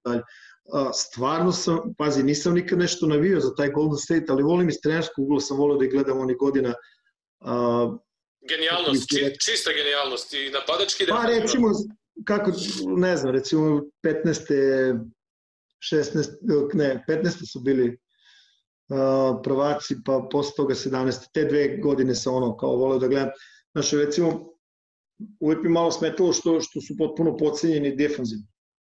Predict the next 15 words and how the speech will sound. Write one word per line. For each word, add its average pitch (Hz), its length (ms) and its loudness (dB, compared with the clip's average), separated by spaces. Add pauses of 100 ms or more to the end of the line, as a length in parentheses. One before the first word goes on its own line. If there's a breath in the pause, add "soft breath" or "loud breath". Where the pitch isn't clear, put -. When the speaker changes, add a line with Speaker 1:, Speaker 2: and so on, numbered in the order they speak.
(240)
Speaker 2:
Da. 151 100 0
Speaker 1:
Vrlo 175 160 4
zanimljiv 151 380 2
defanzivan 127 540 0
tim. 110 300 -4 (180)
Vrlo 156 200 2
zanimljiv 139 340 2
defanzivan 131 540 0
tim 151 160 2
i, 143 40 0 (300 loud breath)
i 151 100 4
iz 147 160 2
stručnog, 180 420 2
iz 120 100 2
zanatskog, 147 480 0